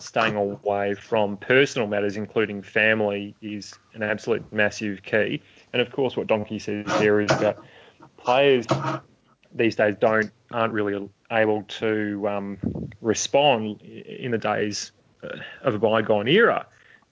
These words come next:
Uh, and essentially, and also that, um, there's some weird sounds in the background there. And also, um, yeah, the lady has no, um, there's no way she can defend herself. It's a bit ironic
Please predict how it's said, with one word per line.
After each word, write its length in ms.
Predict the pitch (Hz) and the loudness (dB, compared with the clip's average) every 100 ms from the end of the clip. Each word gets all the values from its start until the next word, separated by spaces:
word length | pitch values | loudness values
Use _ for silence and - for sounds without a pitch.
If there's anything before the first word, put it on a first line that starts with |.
| _ | _
Uh, 180 | 117 113 | -4 -2
and 120 | 117 117 | 0 0
essentially, 500 | 117 - 135 - 127 | 0 -2 -4 -2 2
and 80 | 131 | 4
also 380 | 139 - 113 | 4 2 0
that, 300 | 107 110 - | 0 -4 -4
um, 320 | 113 110 107 - _ _ _ _ _ _ _ _ - - _ _ _ | -6 -6 -6 -12 _ _ _ _ _ _ _ _ -20 -20 _ _ _
there's 240 | 117 - - | -16 -16 -14
some 220 | 104 101 | -12 -10
weird 560 | 107 110 107 101 95 95 - | -6 0 2 2 0 -6 -12
sounds 400 | - 117 107 101 | -2 2 2 2
in 60 | |
the 60 | 104 | 0
background 400 | 107 - 104 104 | 0 -2 -2 2
there. 160 | 117 117 - _ | 0 -2 -20 _
And 100 | 127 | 2
also, 440 | 151 147 127 117 107 | 2 2 2 0 0
um, 340 | 107 107 104 - - _ _ _ _ _ _ - - _ _ | -6 -8 -12 -16 -20 _ _ _ _ _ _ -20 -20 _ _
yeah, 140 | 120 117 | 0 2
the 80 | 104 | 2
lady 280 | 104 110 | -2 -4
has 300 | 101 107 98 | -4 -6 -6
no, 540 | 113 104 104 104 101 104 | -4 -2 0 -2 -4 -6
um, 300 | 101 104 101 | -6 -8 -6
there's 160 | 113 | -4
no 120 | 117 104 | 0 2
way 160 | 104 | 2
she 140 | 98 110 | 0 -2
can 80 | |
defend 260 | 110 117 107 | -4 0 4
herself. 360 | 107 - 104 - - - _ _ - - - _ _ - | 4 4 2 0 -20 -20 _ _ -20 -20 -20 _ _ -4
It's 160 | 143 - - | -4 -2 -4
a 80 | 147 | 0
bit 160 | 233 | 2
ironic 760 | 233 185 135 131 113 104 - | 4 4 4 2 2 -4 -14